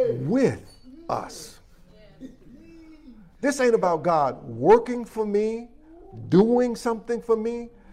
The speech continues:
You, Holy Ghost, help me. I don't want, oh my goodness, I don't want what God can do for me.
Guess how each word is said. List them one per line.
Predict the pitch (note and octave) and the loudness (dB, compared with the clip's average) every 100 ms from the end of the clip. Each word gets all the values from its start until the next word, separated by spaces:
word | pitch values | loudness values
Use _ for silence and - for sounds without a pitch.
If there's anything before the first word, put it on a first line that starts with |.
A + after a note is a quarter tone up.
| - | -20
You, | - - A3+ - - - F3 D#3 - - | -14 -8 -8 -8 -14 -18 -18 -18 -20 -20
Holy | - D3+ D3+ | -8 -4 -2
Ghost, | B2+ C#3 C#3 | 0 0 2
help | E3+ C#3 | 0 0
me. | C#3 - - - D#4+ - - - - - - - - - - - - - - - | -4 -6 -14 -18 -20 -20 -20 -20 -20 -20 -20 -20 -20 -20 -20 -20 -20 -20 -20 -4
I | B3 D4 | 2 6
don't | C4+ A3 F#3+ | 6 6 4
want, | B3 F#3+ - - - - | 4 4 -2 -10 -6 6
oh | C4 C#4+ | 10 10
my | G3+ D#3 | 10 4
goodness, | C3 D3 A2 - - | 4 0 -2 -12 4
I | D4+ D#4 | 8 8
don't | D#4 C4+ B3+ | 8 6 6
want | C4+ F4 E4+ A3 | 8 8 6 2
what | D#3 G3+ C3 | 4 4 4
God | D#3 F3 D3 - | 2 2 0 -4
can | D#3+ D3 | -6 -6
do | C#3 D3 | -6 -8
for | - B2 | -8 -8
me. | A#2+ - | -8 -14